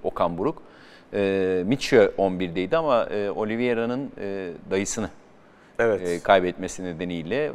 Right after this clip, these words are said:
Speaker 1: e, morali hayli bozuktu. Cenazesine gitti geldi. O yüzden Okan Hoca Mitchell ile başlamayı tercih etti. <clears throat> On biri nasıl değerlendiriyorsun? Bu arada Van Aanholt, Dubois değişikliği de var.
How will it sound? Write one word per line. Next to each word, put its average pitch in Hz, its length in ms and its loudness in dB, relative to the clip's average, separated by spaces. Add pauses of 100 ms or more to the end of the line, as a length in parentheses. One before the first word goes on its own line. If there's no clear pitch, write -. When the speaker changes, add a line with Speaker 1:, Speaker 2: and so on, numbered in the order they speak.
(120)
Speaker 1:
e, 90 300 -4
morali 98 340 -2
hayli 98 300 4
bozuktu. 98 480 -6
Cenazesine 98 580 -2
gitti 85 300 -12
geldi. 85 420 -2
O 107 80 -4
yüzden 98 200 -4
Okan 95 240 -4
Hoca 110 400 0
Mitchell 104 300 -4
ile 82 140 -2
başlamayı 80 520 -2
tercih 82 360 -2
etti. 147 380 -4 (360)
<clears throat> 160 140 -2
On 156 180 6
biri 151 160 4
nasıl 151 200 2
değerlendiriyorsun? 131 760 6
Bu 143 100 6
arada 143 220 2 (100)
Van 143 120 8
Aanholt, 143 320 2 (240)
Dubois 120 380 8 (300)
değişikliği 95 500 -4
de 101 120 4
var. 180 160 4